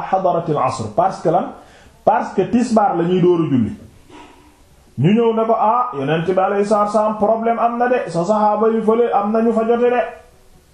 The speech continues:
ca Madina ca kaw." Léegi nag Yonent bi alayhi salaatu salaam ne Seydina Abdurra-, euh, Bilaal, ah, "إذا حضر،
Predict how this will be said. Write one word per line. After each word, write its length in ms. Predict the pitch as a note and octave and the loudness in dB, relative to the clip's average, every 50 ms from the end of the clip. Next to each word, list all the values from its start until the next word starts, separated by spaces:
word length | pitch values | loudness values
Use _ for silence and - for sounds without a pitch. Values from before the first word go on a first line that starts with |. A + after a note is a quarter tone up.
| _ _ _ _ _ - | _ _ _ _ _ -2
ca 260 | - G3+ G3 - - - - - - - - - - _ _ - | 0 0 0 0 -4 -8 -14 -20 -20 -20 -20 -20 -20 _ _ -2
Madina 500 | D3+ D#3 E3+ F#3+ F3+ F3 D#3 C#3+ C3+ C3+ | 0 2 2 2 2 0 -2 -2 -2 -2
ca 120 | C3+ D3 C#3+ | -2 -2 -2
kaw." 220 | - A2 F#2 - - - - - - - - - - - - _ _ _ - - - _ _ _ _ _ _ - | -2 -4 -4 -6 -8 -16 -20 -20 -20 -20 -20 -20 -20 -20 -20 _ _ _ -20 -20 -20 _ _ _ _ _ _ -8
Léegi 280 | - A2 C#3 F3 G#3+ C#4 | -2 0 0 0 0 0
nag 160 | - G#4+ - | -2 -2 -2
Yonent 300 | G3 F3 D#3+ E3 F3+ F3+ | -2 0 0 0 -2 -4
bi 60 | G#3+ G3 F#3+ | -4 -2 0
alayhi 240 | F#3 F3+ F3+ F3 | 0 2 0 0
salaatu 240 | E3+ F3+ D#3+ E3 - | 0 0 0 0 0
salaam 300 | - E3 D3+ D3+ D3+ D3+ | 0 0 0 2 0 0
ne 80 | D3 D3 | -2 -2
Seydina 460 | - - E3+ E3+ E3+ D#3+ D#3+ D3+ D3 | -2 0 0 0 2 2 0 0 0
Abdurra-, 460 | D3 C#3+ C3+ D3 C#3+ C#3+ C#3 C3+ C3+ - | -2 -2 -2 0 0 2 0 0 -2 0
euh, 560 | C#3+ C#3+ C#3+ C#3 C#3 C#3 D3 D3 D3 C#3+ C#3 | 0 0 2 2 0 0 0 0 2 0 0
Bilaal, 380 | C3 C3+ C#3+ D#3+ G3 F3 C3 G#2+ G2+ - - - - _ _ _ _ _ _ _ _ _ _ _ _ _ _ _ _ - - - _ - | 0 0 2 2 2 0 -2 -4 -10 -14 -18 -20 -20 _ _ _ _ _ _ _ _ _ _ _ _ _ _ _ _ -20 -20 -20 _ -4
ah, 400 | B2+ C3+ D#3 F#3+ A3+ G#3+ - - - - - - - - - _ _ - _ _ _ _ - - - _ _ _ _ - | -2 0 0 0 0 -2 -6 -10 -18 -20 -20 -20 -20 -20 -20 _ _ -20 _ _ _ _ -20 -20 -20 _ _ _ _ -4
"إذا 300 | C#3+ D#3 E3 F3 E3+ D#3 | 0 0 2 2 2 0
حضر، 500 | - - - D#3+ D#3+ D#3 D3+ D3 C#3+ | 0 -2 -2 -2 0 0 0 0 0